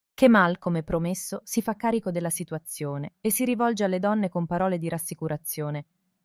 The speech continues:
"Vi ho già detto che mi occuperò di tutto. Abbiate fiducia in me, troveremo una soluzione."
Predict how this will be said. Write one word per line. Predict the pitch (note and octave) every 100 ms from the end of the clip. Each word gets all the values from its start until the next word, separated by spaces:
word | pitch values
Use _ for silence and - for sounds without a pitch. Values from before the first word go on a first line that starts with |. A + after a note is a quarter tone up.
| _
"Vi | D3+
ho | D3+
già | D#3+
detto | D#3 D#3 -
che | D3+
mi | D#3
occuperò | D3+ D#3+ D#3 D3+
di | D3+
tutto. | D3 C#3+ - D3+ D#3+ _ _ _ D#3+
Abbiate | E3 E3+ E3+
fiducia | E3 E3+ D#3+
in | D#3
me, | D#3+ D3 -
troveremo | - E3 D#3+ D#3+ D#3+
una | D#3+
soluzione." | D#3 D#3+ D#3 - - C#3+ C#3